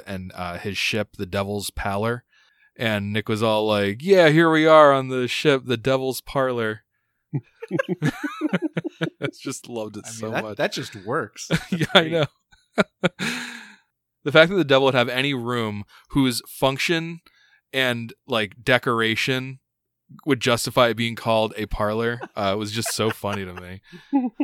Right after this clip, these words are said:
Speaker 1: Anyway, um, all right, let's do one more question.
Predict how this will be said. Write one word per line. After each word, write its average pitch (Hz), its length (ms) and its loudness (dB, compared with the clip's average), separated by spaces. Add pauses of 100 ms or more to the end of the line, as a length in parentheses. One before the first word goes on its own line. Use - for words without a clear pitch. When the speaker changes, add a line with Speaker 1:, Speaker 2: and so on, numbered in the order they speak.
(1160)
Speaker 1:
Anyway, 98 380 2 (160)
um, 113 480 -2 (580)
all 113 100 -6
right, 101 180 -4
let's - 160 -8
do 139 120 0
one 131 160 -2
more 135 140 0
question. 135 640 -2